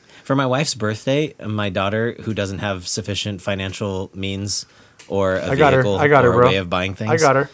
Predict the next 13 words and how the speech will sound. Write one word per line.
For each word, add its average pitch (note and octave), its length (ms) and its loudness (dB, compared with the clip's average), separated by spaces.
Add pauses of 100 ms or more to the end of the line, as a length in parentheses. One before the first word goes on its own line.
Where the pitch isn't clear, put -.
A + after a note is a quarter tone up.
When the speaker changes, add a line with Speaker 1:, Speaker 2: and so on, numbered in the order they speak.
Speaker 2:
I'll, C#3+ 200 -4
I'll, C#3 260 -2
I'll B2+ 100 0
give B2+ 220 -2
her B2+ 100 4
a, A#2 60 4
a B2+ 180 -6
low A2+ 240 -2
interest. A#2 400 -10 (640)
Speaker 1:
<laughs> - 440 -6
Good. E3+ 420 2
That's B2+ 160 -2
perfect. G2+ 300 -2